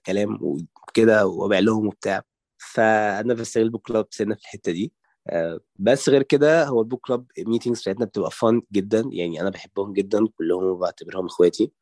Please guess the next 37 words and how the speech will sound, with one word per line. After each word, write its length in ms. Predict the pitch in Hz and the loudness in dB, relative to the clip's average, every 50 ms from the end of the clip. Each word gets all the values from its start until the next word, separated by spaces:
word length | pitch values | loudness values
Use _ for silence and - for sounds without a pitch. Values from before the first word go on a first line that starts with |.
| _ | _
ف 300 | - - - - - - 90 87 85 85 85 87 | -20 -16 -12 -6 0 2 2 2 4 2 0 -2
it's 260 | 95 - - 95 98 98 95 | -4 -4 -6 -6 -6 -4 0
very 180 | 98 98 101 95 | 2 2 2 2
fun 200 | - 95 87 92 | 0 0 0 0
to 160 | 90 - 87 | 0 -2 -2
be 100 | 90 90 85 | 0 0 2
around 300 | 85 85 90 92 92 95 | 2 2 0 0 -2 -4
them. 80 | 107 139 - _ _ _ _ _ - | -4 -6 -6 _ _ _ _ _ -2
بس 320 | 98 92 107 107 - - - | 2 2 4 4 2 0 0
الفكرة 340 | 110 - - 131 135 160 | 0 2 2 2 2 2
كلها 540 | 143 - 135 120 117 123 151 156 160 156 143 - | 2 4 4 4 4 4 4 2 2 0 -2 -4
لما 320 | - 95 95 98 95 92 | -6 -10 -8 -8 -6 -8
بنختلف 540 | 90 92 95 95 - - - 101 113 127 - - | -6 -6 -8 -8 -8 -6 -4 -2 -2 -2 -2 -6
على 120 | - 90 - | -14 -14 -10
كتاب 240 | - - 87 95 - _ _ _ _ _ _ _ _ _ _ _ _ | -4 0 0 0 0 _ _ _ _ _ _ _ _ _ _ _ _
حرفيًا 340 | - - 98 - - 95 95 | -2 -2 0 0 2 0 0
بتبقى 280 | 98 92 - 82 76 | 0 0 -2 -4 -4
حرب. 200 | - - - - - _ _ _ _ _ - - | -4 -8 -10 -12 -12 _ _ _ _ _ -20 -16
يعني 260 | - 80 80 80 73 73 | -14 -12 -10 -10 -10 -6
لو 300 | 80 87 87 87 90 90 | -2 2 4 4 4 4
رجعت 380 | 80 80 80 82 98 104 92 - | 2 0 0 2 2 2 2 0
تشوف 300 | - - - 107 - - | -2 -2 0 0 0 0
الميتينجز 420 | 101 90 95 95 - 95 92 90 - | 0 0 0 0 0 -2 -4 -4 -2
بتاعتنا، 320 | - - - - 127 156 - _ _ - | -2 -2 -2 -2 -4 -6 -6 _ _ -4
لما 240 | 123 113 123 120 107 | 0 0 2 0 0
بنختلف 380 | 101 101 - 117 120 131 120 | -2 -6 -4 -4 -4 -4 -2
على 100 | 127 110 | -4 -6
كتاب 340 | - - 120 123 135 120 104 | -4 -4 -4 -4 -4 -6 -6
بنبقى 300 | 101 107 120 120 98 92 - | -4 -4 -4 -4 -6 -10 -10
هنضرب 280 | 101 104 113 104 92 | -8 -6 -4 -4 -4
بعض. 180 | 90 87 - _ _ _ _ _ _ _ _ _ _ - | -6 -10 -12 _ _ _ _ _ _ _ _ _ _ -8
اللي 100 | 90 95 | -6 -4
هو 60 | 104 | -4
الناس 260 | 107 98 98 110 123 | -4 0 0 0 0
بتدافع 380 | 131 143 127 120 127 120 - 151 | -2 -4 -4 -2 -4 -2 -2 -4
عن 60 | 135 | -4
كتاب 340 | 117 _ - 123 139 165 180 | -6 _ -8 -6 -6 -6 -8